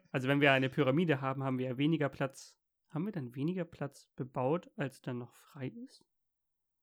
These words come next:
Speaker 1: Ja, haben wir.
Speaker 2: Ja, logischerweise.
Speaker 1: Ja, denn, und jetzt kann ich's dir mal wieder mathematisch erklären,
Speaker 2: Mhm.
Speaker 1: ähm, wenn du in einem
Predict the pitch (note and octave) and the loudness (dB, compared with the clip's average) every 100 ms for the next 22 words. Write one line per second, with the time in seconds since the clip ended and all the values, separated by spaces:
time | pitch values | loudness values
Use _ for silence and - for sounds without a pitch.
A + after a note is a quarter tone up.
0 | _ _ _ _ _ _ _ _ - A2+ | _ _ _ _ _ _ _ _ -6 -2
1 | F#2+ A#2 G2+ F2 D#2+ A2+ F3+ B2 C3 B2 | 0 0 -4 -4 -10 -6 -6 -6 -10 -10
2 | F3 F#3 C#3 B2+ C3+ - _ _ _ - | -10 -8 -10 -12 -16 -18 _ _ _ -6
3 | G#2 F2+ _ - - A2 A#2 F#3 D#4+ C3+ | -4 -6 _ -20 -12 2 4 4 -2 -4
4 | C3 B2+ B2+ G#2+ A2+ G2 F#2+ G2+ F#2 F#2 | -4 -4 -4 -2 -2 -2 -2 -4 -4 -4
5 | F#2+ D3+ G#3 F3+ - A#2+ D#3 F3 G3 - | -2 -2 -2 -6 -4 -4 -2 -6 -6 -10
6 | - _ - G#2 F#2+ F#2 - A#2+ A#2+ A#2 | -20 _ -8 -6 -6 -10 -8 -6 -4 -4
7 | A#2+ G2+ G#2 G#2 G#2+ | -4 -2 -2 -4 -6